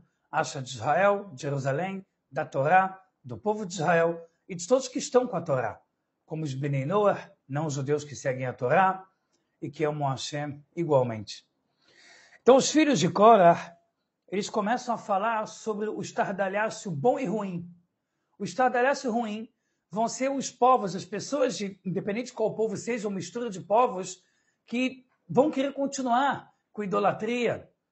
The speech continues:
vão querer continuar, muitas vezes, nem sempre isso anda junto, mas odiando o povo judeu, odiando a Torá, nem sempre significa que a pessoa é idólatra, mas isso é muito ruim.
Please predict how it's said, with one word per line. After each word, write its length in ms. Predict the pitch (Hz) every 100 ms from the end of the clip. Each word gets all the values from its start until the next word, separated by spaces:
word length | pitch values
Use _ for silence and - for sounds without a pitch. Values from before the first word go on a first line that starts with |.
| _
vão 260 | 160 220 226
querer 240 | 214 220
continuar, 640 | 220 214 196 185 208 208
muitas 400 | 170 190 196 151
vezes, 600 | 135 208 208 135 - - _ _ _ _ _ _ -
nem 200 | 180 208
sempre 280 | 202 185
isso 160 | 190 196
anda 200 | 185 170
junto, 360 | 135 220 214 170
mas 220 | 156 135
odiando 380 | 170 151 185 208
o 60 | -
povo 180 | 190
judeu, 380 | 156 160 185 196
odiando 300 | 165 151 170
a 40 | 156
Torá, 600 | 143 151 202 196 - _ _ _ _ _
nem 120 | 170 175
sempre 200 | 185 -
significa 380 | 170 175 175
que 60 | 185
a 40 |
pessoa 280 | 151 143 165
é 40 | 139
idólatra, 500 | 170 208 180 - _ _ _ _ _ -
mas 200 | 196 -
isso 180 | 226 226
é 20 |
muito 180 | 233 165
ruim. 380 | 226 196 -